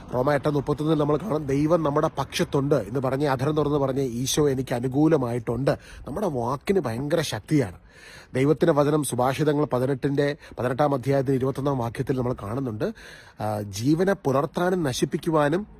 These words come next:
നാവിന് കഴിയും." അപ്പൊ ഇന്ന് അധരം തുറന്ന് നമ്മൾ, "ഈശോ എന്നെ സഹായിക്കും, ഇന്ന് അത്ഭുതങ്ങൾ നടക്കും, എൻ്റെ ജീവിതത്തിൽ അഭിവൃദ്ധി ഉണ്ടാകും," ഈശോയുടെ നാമത്തിൽ എന്ന് പറഞ്ഞ് പറയുകയും വചനം ഉപയോഗിച്ച് പ്രാർത്ഥിക്കുകയും ചെയ്യുമ്പോൾ,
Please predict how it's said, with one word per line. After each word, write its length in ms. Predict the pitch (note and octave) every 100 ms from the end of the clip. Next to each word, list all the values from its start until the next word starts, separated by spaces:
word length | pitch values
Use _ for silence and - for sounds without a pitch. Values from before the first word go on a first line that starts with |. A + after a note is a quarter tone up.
| C#3
നാവിന് 520 | A2+ A#2 C3+ D3+ D3 C#3
കഴിയും." 240 | C3 D3 - -
അപ്പൊ 120 | C#3+
ഇന്ന് 240 | D3+ G3+ - - - A2+
അധരം 460 | B2+ E3 A3 A3+ E3
തുറന്ന് 520 | C#3+ D#3 E3 F#3 D4 - - - - -
നമ്മൾ, 320 | C#3 D#3 - - - -
"ഈശോ 340 | B2 D3+ F3+ D#3+
എന്നെ 120 | D3+
സഹായിക്കും, 680 | - A#2+ D3+ E3 G3 B3 - - -
ഇന്ന് 180 | B2+ D3
അത്ഭുതങ്ങൾ 500 | C#3 B2+ D#3 E3 E3+
നടക്കും, 520 | C3+ B2+ D3 A3 C4+ - - -
എൻ്റെ 140 | B2+
ജീവിതത്തിൽ 460 | C#3+ C#3 E3 E3 D3
അഭിവൃദ്ധി 400 | B2+ D#3 F3+ E3
ഉണ്ടാകും," 540 | C3+ C3 C#3+ D#3+ A#3+ A#2+
ഈശോയുടെ 340 | B2+ D#3+ D#3
നാമത്തിൽ 380 | C#3+ B2+ D3+ E3
എന്ന് 120 | D#3
പറഞ്ഞ് 260 | D3 C#3 E3 -
പറയുകയും 580 | B2+ C#3+ D#3+ D3+ F3 A3+
വചനം 420 | A#2+ A2+ D3 F3 - -
ഉപയോഗിച്ച് 400 | A#2 D3+ D#3+ D#3
പ്രാർത്ഥിക്കുകയും 600 | C#3 A#2 C#3+ E3+ D#3+ F3
ചെയ്യുമ്പോൾ, 440 | C3+ B2 B2 D#3+